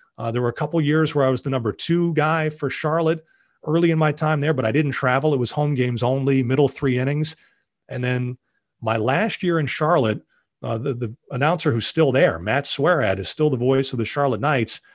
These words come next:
Uh, he missed a handful of games, and I was at the flagship radio station and filled in on those games. I hadn't done baseball in about four or five years. Well, that, that opportunity in two thousand and one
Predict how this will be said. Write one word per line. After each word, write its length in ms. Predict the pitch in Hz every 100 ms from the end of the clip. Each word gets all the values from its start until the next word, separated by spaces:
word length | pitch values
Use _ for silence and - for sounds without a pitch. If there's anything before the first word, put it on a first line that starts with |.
| _ _ -
Uh, 160 | 113
he 180 | 107 143
missed 280 | 160 160 -
a 80 | 120
handful 440 | 143 151 147 131
of 120 | 110
games, 500 | 101 160 123 101 107 - _ _ _ -
and 100 | 127
I 260 | 139 151 - - - 349
was 300 | 160 135 120
at 160 | - 127
the 80 | -
flagship 460 | 147 135 135 120
radio 280 | 107 147 180
station 420 | 143 110 104 - 113
and 120 | 107
filled 280 | - 147 135
in 100 | 127
on 180 | 120
those 200 | 117 104
games. 360 | 90 156 160 110
I 120 | 113
hadn't 160 | 151 143
done 160 | 120
baseball 440 | 113 143 - 135 110
in 40 |
about 260 | 104 107 -
four 180 | 135 123
or 60 |
five 300 | - 110 95
years. 400 | 127 170 107 - _ _ _ _ _
Well, 160 | 120 117
that, 300 | 147 175 123
that 160 | 139
opportunity 580 | 160 156 143 - 170 143
in 80 | 120
two 160 | 110 147
thousand 400 | 143 135 127 113
and 120 | 110
one 480 | 110 139 131 110